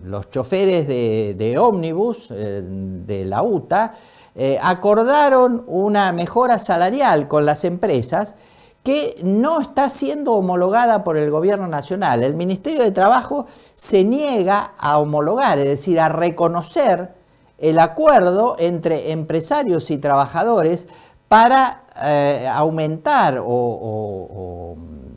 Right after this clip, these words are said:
o, este, llevar a, a, a mantener los niveles de ingreso de los salarios de los, de los choferes.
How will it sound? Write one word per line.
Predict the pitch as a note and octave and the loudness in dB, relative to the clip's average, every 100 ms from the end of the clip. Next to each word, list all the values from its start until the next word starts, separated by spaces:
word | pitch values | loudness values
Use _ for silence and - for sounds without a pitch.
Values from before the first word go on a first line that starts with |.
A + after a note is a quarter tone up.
| - | -18
o, | - D#2 E2 E2 - _ - F#2+ | -16 -14 -16 -18 -20 _ -20 -20
este, | F#2 _ - E2 E2 F2 F2 - - | -20 _ -16 -14 -14 -16 -20 -20 -10
llevar | A2 G#2 C3+ C3+ | -6 0 0 2
a, | A2 - - - - - | 0 -4 -14 -20 -20 -12
a, | G#2+ G#2 F#2+ F#2 F2+ | -6 -4 -4 -6 -8
a | F#2+ F#2+ A#1+ G2 F2+ F#2 - | -10 -12 -12 -12 -14 -18 -18
mantener | G#2+ G#2 A#2+ A#2 B2+ C3+ E3+ | -10 -6 -4 -2 -2 -2 0
los | E3 D3 A#2+ | 0 0 -2
niveles | B2+ C#3+ F3 D3+ C3 - - _ _ - | -2 0 0 0 -4 -6 -20 _ _ -16
de | A2+ A#2+ | -4 0
ingreso | C3+ C#3+ A3 G3 E3+ D#3 | 0 0 0 0 0 0
de | E3 | 0
los | D#3+ | -2
salarios | D#3+ D#3+ F#3 G#3 A3+ G#3 | 0 2 2 2 0 0
de | E3 C#3+ | -2 -2
los, | C3+ C3 - - A2+ | -2 -4 -6 -16 -6
de | B2 | -2
los | A#2+ A#2 | -2 -4
choferes. | C3 A#2 A2+ F2+ F2 - | -8 -6 -6 -6 -10 -14